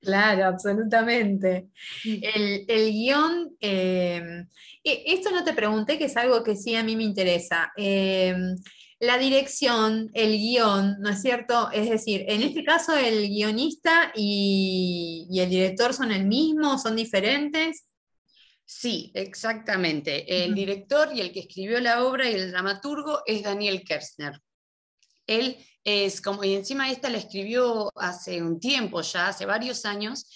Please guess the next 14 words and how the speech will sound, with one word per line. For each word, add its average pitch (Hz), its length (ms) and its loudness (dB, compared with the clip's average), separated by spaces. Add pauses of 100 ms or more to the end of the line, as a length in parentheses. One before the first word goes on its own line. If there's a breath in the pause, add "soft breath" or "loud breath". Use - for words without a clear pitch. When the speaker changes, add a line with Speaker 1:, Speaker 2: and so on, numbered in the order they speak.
(380 loud breath)
Speaker 2:
y, 196 460 0
mm, 170 680 -4
eh, 175 420 -2
y 208 280 -4
encima 208 360 -2
por 202 140 -2
eso - 180 -6
él 180 200 -4
tiene 208 260 -4
todo, 190 640 -2
todo 233 240 -2
el 180 100 -4
trabajo. - 560 -10 (340)
Sí. - 380 -6